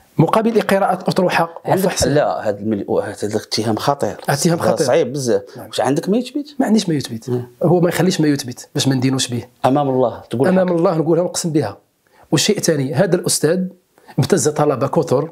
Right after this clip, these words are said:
Speaker 2: مم.
Speaker 1: ووضعوا شكاية لدى رئيس الجامعة.
Speaker 2: هذا السيد؟
Speaker 1: نعم.
Speaker 2: آه، كاين شكاية ضده؟
Speaker 1: ديداش ضده، ورسلوا ليه مبالغ مالية فهو فكاش.
Speaker 2: كاين ما يثبت؟
Speaker 1: كاين ما يثبت.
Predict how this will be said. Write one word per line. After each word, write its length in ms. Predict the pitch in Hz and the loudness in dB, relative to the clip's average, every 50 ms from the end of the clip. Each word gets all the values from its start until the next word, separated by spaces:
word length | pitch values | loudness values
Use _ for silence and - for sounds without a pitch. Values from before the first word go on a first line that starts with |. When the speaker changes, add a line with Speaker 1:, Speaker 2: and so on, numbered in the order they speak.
| - | -10
Speaker 2:
مم. 140 | - 127 127 117 - _ _ _ - _ - | -10 -10 -10 -10 -14 _ _ _ -20 _ -2
Speaker 1:
ووضعوا 480 | - 131 131 160 180 - 151 139 - 165 | 0 4 4 4 4 4 2 2 2 0
شكاية 340 | - - 117 - 160 156 160 | 0 0 0 0 0 2 2
لدى 160 | 170 135 135 | 2 2 0
رئيس 340 | 131 127 - 170 175 - - | -2 -2 -2 -2 -2 -2 -4
الجامعة. 400 | 123 120 151 170 143 117 - - | 0 2 2 2 2 2 -2 -2
Speaker 2:
هذا 100 | - 160 | -2 -4
السيد؟ 440 | 160 - - 175 156 139 - - - | -2 -2 -2 0 0 -2 -2 -2 -2
Speaker 1:
نعم. 280 | 143 123 104 95 - - _ _ - | -2 -2 -2 -4 -8 -12 _ _ -2
Speaker 2:
آه، 80 | 143 135 | -2 -2
كاين 200 | - - 202 190 | 0 0 0 0
شكاية 320 | - 220 214 - 202 202 | 0 0 0 2 0 2
ضده؟ 300 | 180 180 202 185 190 175 | 2 0 -2 0 -2 -2
Speaker 1:
ديداش 320 | 123 127 131 131 123 - | -2 -2 -2 -2 -2 0
ضده، 220 | 139 131 113 113 180 | -2 -2 0 0 0
ورسلوا 500 | 214 - - 147 143 - - 156 165 175 | 0 0 0 0 0 0 0 0 0 2
ليه 80 | 202 | 2
مبالغ 520 | 175 156 147 120 147 160 190 220 190 - 139 | 2 0 0 0 0 0 0 0 0 0 0
مالية 380 | 143 151 156 156 151 156 190 | -2 0 0 0 0 0 0
فهو 180 | 214 - 170 208 | 0 2 2 2
فكاش. 540 | 214 220 - - - 98 - - - - _ - | 2 0 -2 -2 -4 -6 -6 -8 -8 -12 _ -2
Speaker 2:
كاين 200 | - 165 180 190 | 0 2 2 2
ما 60 | 202 | 0
يثبت؟ 320 | 202 196 - 170 156 156 | 0 -2 -2 -2 -2 -2
Speaker 1:
كاين 220 | - - 143 135 127 | -2 -2 0 0 0
ما 60 | 120 | -2
يثبت. 400 | 120 - - - 113 - - | -4 -6 -8 -10 -10 -12 -14